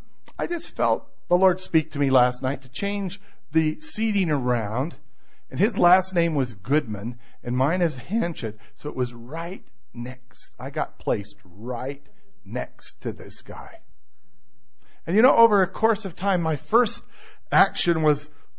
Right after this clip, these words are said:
"Oh, God, what are you doing?" And then I began to see what he was doing, because what I began to observe, this guy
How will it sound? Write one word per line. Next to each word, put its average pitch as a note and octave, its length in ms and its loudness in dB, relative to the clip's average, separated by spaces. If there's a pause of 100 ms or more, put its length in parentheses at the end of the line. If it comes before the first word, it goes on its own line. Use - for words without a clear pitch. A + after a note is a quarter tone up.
(140)
"Oh, D3+ 300 2
God, A#2 400 -2
what D#3+ 140 -6
are F#3+ 60 -4
you D3+ 180 -6
doing?" G#2+ 560 -2 (880)
And D3+ 80 -2
then E3 80 2
I F3 80 2
began D#3+ 280 -2
to C#3+ 60 -4
see F#3+ 220 -6
what B2 180 -4
he G#2+ 120 -6
was G2 180 -6
doing, G#2+ 260 -4
because B2 280 -4 (240)
what E3 180 2
I D#3+ 80 6
began D#3+ 340 2
to D3+ 100 0
observe, C#3 440 -2 (220)
this A3+ 260 0
guy A#2 400 -2